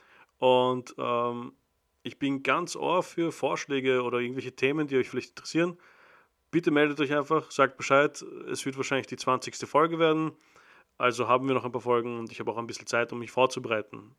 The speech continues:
Also bin schon gespannt auf eure Vorschläge. Und jetzt viel Spaß mit der Folge. Jedes Mal, wenn es in der Geschichte um eine wichtige Person geht oder um eine besondere Person, ist diese Person auch mit sehr vielen Mythen und Kontroversen verwickelt.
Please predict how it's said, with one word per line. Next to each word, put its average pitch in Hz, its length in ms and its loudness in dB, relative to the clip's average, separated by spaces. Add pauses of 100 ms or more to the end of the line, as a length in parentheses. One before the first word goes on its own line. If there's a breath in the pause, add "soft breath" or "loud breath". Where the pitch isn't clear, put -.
Also 135 400 0 (520 soft breath)
bin 131 120 -4
schon 147 140 -2
gespannt 139 260 0
auf 131 80 -8
eure 131 220 0
Vorschläge. 120 520 -6 (540)
Und 120 260 -4
jetzt 143 220 -2
viel 185 140 -2
Spaß 147 260 2
mit 131 80 -6
der 123 80 -8
Folge. 113 320 -4 (1700)
Jedes 175 320 -8
Mal, 110 300 -10
wenn 120 80 -8
es 117 140 -12
in 135 60 -6
der 131 100 -4
Geschichte 139 400 -6
um 131 80 -2
eine 120 280 -8 (520)
wichtige 135 420 -10
Person 110 400 -12
geht 104 240 -10
oder 110 140 -6
um 110 140 -6
eine 110 260 -8 (520 loud breath)
besondere 135 440 0
Person, 110 520 -10 (440 soft breath)
ist - 220 -8
diese 165 180 -4
Person 143 420 -4
auch 131 320 -8
mit 135 220 -8
sehr 131 200 -2
vielen 127 300 -8
Mythen 143 420 -10
und 123 160 -8
Kontroversen 123 760 -8
verwickelt. 104 600 -12